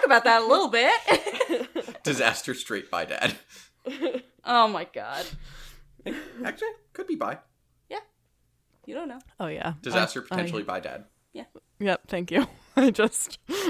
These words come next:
Speaker 3: he's just filed in there. He's too much of a disaster by to not be by in my, <laughs> in
Speaker 1: <laughs>
Speaker 3: my book.
Speaker 2: I mean, that's
Speaker 3: But
Speaker 2: very fair.
Speaker 3: anyway.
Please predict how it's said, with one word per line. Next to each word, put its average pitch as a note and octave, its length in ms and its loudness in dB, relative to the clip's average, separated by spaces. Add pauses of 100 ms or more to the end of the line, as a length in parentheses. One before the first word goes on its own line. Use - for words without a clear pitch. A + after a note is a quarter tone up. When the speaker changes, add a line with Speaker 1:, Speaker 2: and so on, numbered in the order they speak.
(220)
Speaker 3:
he's - 220 4
just - 160 -2
filed D3+ 540 -2
in D3+ 140 -6
there. E3 200 2
He's F#3+ 180 2
too C#4 140 2
much C4+ 200 4
of B3+ 80 -2
a G#3+ 80 2
disaster E3 520 -2
by - 160 -2
to - 100 -4
not - 200 -4
be - 100 -6
by - 320 0
in - 60 -8
my, - 180 -2
<laughs> - 20 0
in G3+ 340 0
Speaker 1:
<laughs> - 60 -12
Speaker 3:
my A#3 420 8
book. - 440 4 (800)
Speaker 2:
I A2 40 -2
mean, G#2 140 2
that's F#2+ 200 -4
Speaker 3:
But B3 80 2
Speaker 2:
very E3+ 180 4
fair. F2+ 180 0
Speaker 3:
anyway. G#3 160 0